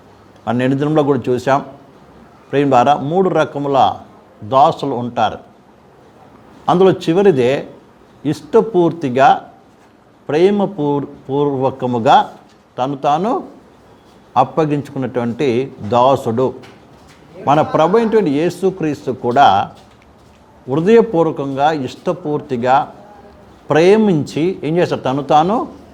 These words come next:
దాసునుగా చేసుకున్నాడు. ఈ విషయాన్ని మనందరం బాగా అర్థం చేసుకోవాలి.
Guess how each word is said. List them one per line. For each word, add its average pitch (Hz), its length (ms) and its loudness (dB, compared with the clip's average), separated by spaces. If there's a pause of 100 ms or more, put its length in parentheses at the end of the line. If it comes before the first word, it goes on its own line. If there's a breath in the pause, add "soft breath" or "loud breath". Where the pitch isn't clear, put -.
(400)
దాసునుగా 139 720 0 (100)
చేసుకున్నాడు. 113 800 -4 (1080)
ఈ 131 40 -2
విషయాన్ని 165 340 0
మనందరం 135 380 0
బాగా 123 240 2
అర్థం 113 360 -4
చేసుకోవాలి. 104 580 -8